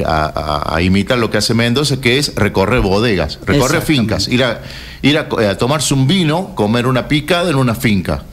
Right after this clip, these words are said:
Speaker 1: que
Speaker 2: Exacto.
Speaker 1: eso es impagable.
Speaker 2: Y muchas veces a dormir en la finca.
Speaker 1: Claro, claro.
Speaker 2: Hay pequeños hoteles o habitaciones.
Speaker 1: Sí, habitaciones, sí, sí.
Speaker 2: ¿Sí? Y bueno, pero no se hace. O sea, eso lo tenés que incentivar a la parte privada para que lo haga, que es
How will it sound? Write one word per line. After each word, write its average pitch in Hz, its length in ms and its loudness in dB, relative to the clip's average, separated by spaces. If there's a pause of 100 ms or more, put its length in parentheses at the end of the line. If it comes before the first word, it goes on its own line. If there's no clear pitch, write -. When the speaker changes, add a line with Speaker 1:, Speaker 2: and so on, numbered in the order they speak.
Speaker 1:
que 156 60 4
Speaker 2:
Exacto. 123 220 4
Speaker 1:
eso 143 200 0
es 156 320 -2
impagable. 101 680 0 (340)
Speaker 2:
Y 143 140 4
muchas 131 400 2
veces 156 520 0
a - 100 2
dormir 127 480 2
en 110 80 0
la 101 80 -2
finca. 104 260 -2
Speaker 1:
Claro, 117 380 2
claro. 107 240 2
Speaker 2:
Hay - 40 -6 (120)
pequeños 160 360 2
hoteles 160 640 -2 (220)
o 90 280 -4
habitaciones. 156 680 2
Speaker 1:
Sí, 117 60 2
habitaciones, 135 580 0
sí, 139 120 0
sí. 123 240 0
Speaker 2:
¿Sí? 214 440 0 (240)
Y 208 40 0
bueno, 285 240 2
pero 127 240 2
no 143 140 2
se 247 180 -2
hace. 127 360 0 (120)
O - 40 -10
sea, 180 200 0
eso 190 220 0
lo 135 160 0
tenés 151 340 2
que - 140 -2
incentivar 151 960 0 (220)
a 110 80 0
la 175 160 -2
parte 214 320 2
privada 185 460 0
para 220 200 -2
que 175 140 0
lo 175 140 2
haga, 196 380 0 (440)
que 165 240 2
es 226 220 -6